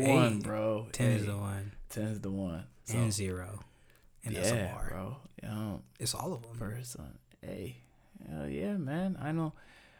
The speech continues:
Speaker 1: I remember they're talking about, like, numbers, you know, like, speak and stuff like that. And I believe that they do because I don't think, like, common stuff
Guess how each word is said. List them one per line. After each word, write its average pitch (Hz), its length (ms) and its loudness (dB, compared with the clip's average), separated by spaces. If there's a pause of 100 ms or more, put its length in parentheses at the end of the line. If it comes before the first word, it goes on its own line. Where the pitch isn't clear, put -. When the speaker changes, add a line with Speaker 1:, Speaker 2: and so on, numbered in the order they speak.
(140)
Speaker 1:
I 139 40 -8
remember 156 220 0
they're 147 100 2
talking 147 280 0
about, 139 100 0
like, 123 160 2 (800)
numbers, 131 640 4
you 127 140 4
know, 117 200 4
like, 101 200 -2
speak - 500 0
and 107 160 0
stuff 107 320 -2
like 98 200 -2
that. 101 200 0
And 101 100 -2
I 123 60 2
believe 135 380 2
that 123 160 4
they 110 80 2
do 131 300 4
because 123 340 2
I 107 80 2
don't 127 160 0
think, 113 160 0
like, 95 320 -2 (560)
common 120 540 6
stuff 117 500 2